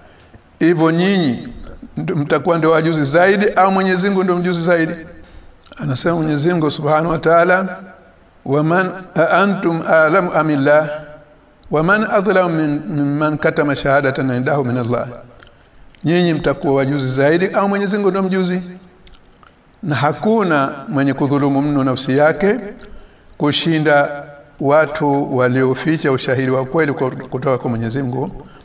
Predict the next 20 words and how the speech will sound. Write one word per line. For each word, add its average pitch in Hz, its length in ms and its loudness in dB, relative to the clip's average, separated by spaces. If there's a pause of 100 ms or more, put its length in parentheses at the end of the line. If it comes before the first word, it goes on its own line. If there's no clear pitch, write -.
(220)
walio 117 320 0
nao. 107 280 -6 (1400)
"Wama 147 200 0
Allahu 165 480 2
bighafilin 156 680 2
amma 139 420 0
ta'maluna." 117 600 -2 (200)
Mwenyezi 127 340 -2
Mungu 160 160 -2
hakuwa 139 280 0
mwenye 127 140 0
kughafilika 127 760 -2 (640)
akaepukana 131 840 -2
na 113 100 0
mnayoyafanya. 104 680 -4 (1040)
"Tilka 170 340 2
umma," 151 340 0 (880)
huo 139 220 2
ni 120 100 0
umati. 110 440 -4